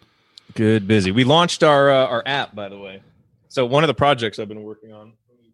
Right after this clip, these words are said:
some people might know. So we've got this notebook. It's called a Thinker's, the Thinker's Notebook. And, uh, we've been building an app for it. And we put, like, we launched an initial app with the notebook, which is just kinda real basic. You just take pictures of your notebook and share 'em and stuff.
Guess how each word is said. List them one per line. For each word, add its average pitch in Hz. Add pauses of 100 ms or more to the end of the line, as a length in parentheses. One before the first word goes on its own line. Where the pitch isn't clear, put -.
(840)
some 160
people 101
might 98
know. 92
So -
we've 107
got 131
this 113
notebook. 95
It's -
called 113
a 104
Thinker's, 110
the 104
Thinker's 107
Notebook. 107 (680)
And, 104
uh, 98 (160)
we've 117
been 104
building 127
an 104
app 123
for 95
it. 92
And 98
we 98
put, 143 (200)
like, 104 (120)
we 104
launched 131
an 120
initial 117
app 95
with 117
the 98
notebook, 95
which 101
is 92
just 101
kinda 107
real 101
basic. 104
You 98
just 92
take 104
pictures 98
of 98
your 92
notebook 95
and 92
share 101
'em 95
and 87
stuff. 87